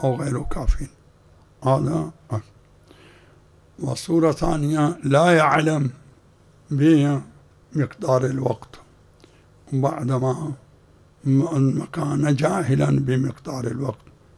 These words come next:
يشك في أنه هم هل هذا الوقت هذا يكفي لأداء الصلاة بالطهارة مائية أو لا يكفي.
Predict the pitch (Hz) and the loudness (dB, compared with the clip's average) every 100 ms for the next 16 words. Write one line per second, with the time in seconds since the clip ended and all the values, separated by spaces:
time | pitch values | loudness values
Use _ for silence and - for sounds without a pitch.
0 | - 139 - 175 165 - - _ - _ | -4 -4 2 4 4 0 -20 _ -20 _
1 | - 143 135 - 127 127 127 151 160 127 | -14 -6 -6 -4 -2 -2 -2 0 0 0
2 | 131 - - - _ - 135 165 143 - | -2 -8 -20 -20 _ -12 0 2 2 -2
3 | 160 127 131 135 143 135 - 135 107 _ | -6 -2 0 0 0 -2 -6 -16 -16 _
4 | - - - - _ 127 139 147 135 131 | -20 -20 -20 -20 _ -8 -4 -2 -2 -4
5 | 147 147 - 165 147 139 120 120 - - | -4 -6 -10 -6 0 2 0 -6 -20 -20
6 | - - - 147 143 139 135 135 143 139 | -20 -20 -2 2 4 2 0 0 0 0
7 | 151 131 143 135 135 127 127 - 120 135 | -6 -6 -4 -2 -2 -4 -8 -6 -4 -4
8 | 131 139 127 135 135 160 - 131 135 131 | -4 -4 -2 -2 -2 -6 -4 -2 -2 -4
9 | 127 123 - 127 | -6 -8 -8 -6